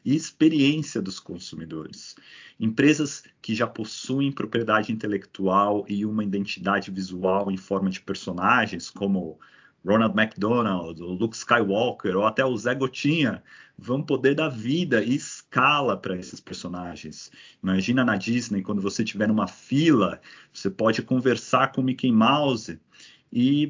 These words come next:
pode bater um papo com ele, com os monitores que estão espalhados aí pelo parque, ou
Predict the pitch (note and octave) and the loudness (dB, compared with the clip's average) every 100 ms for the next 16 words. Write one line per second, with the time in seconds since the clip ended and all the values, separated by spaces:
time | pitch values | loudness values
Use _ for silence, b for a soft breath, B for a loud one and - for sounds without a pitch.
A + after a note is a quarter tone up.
0 | D3 C#3+ D3+ D#3 D3+ D#3+ F#3+ A3 - D#3+ | -2 -2 0 0 2 2 4 0 2 2
1 | F3+ F#3 D#3+ D#3 C#3+ D#3+ D#3+ B2+ A2+ A#2+ | 2 -2 -4 0 2 2 2 0 0 -2
2 | B2 C3 C3 - - C3 B2 A2+ - - | -2 -2 -2 -2 2 4 4 0 -12 -8
3 | A#2 A2 A2 G2+ G#2+ A2+ G#2 G2 G2 A#2 | -6 -2 2 4 4 2 -2 -2 0 -2
4 | A2+ b - G#2 F#2+ - G2 B2 A#2+ - | -2 b -6 -4 -2 2 4 6 2 -2
5 | A2 A2 B2 | 0 2 0